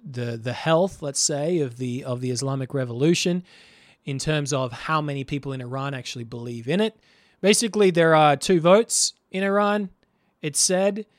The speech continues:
you either vote in the election and if, by doing so, you endorse the revolution,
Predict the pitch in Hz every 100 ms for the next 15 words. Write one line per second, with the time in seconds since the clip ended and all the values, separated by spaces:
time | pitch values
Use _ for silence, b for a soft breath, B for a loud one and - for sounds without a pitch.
0 | _ _ _ 147 160 165 151 139 185 190
1 | 190 175 156 170 170 - 135 185 - _
2 | _ _ _ 147 147 147 147 131 151 143
3 | 165 175 - 160 139 139 139 131 156 180
4 | 180 - 135 127 127 131 135 151 202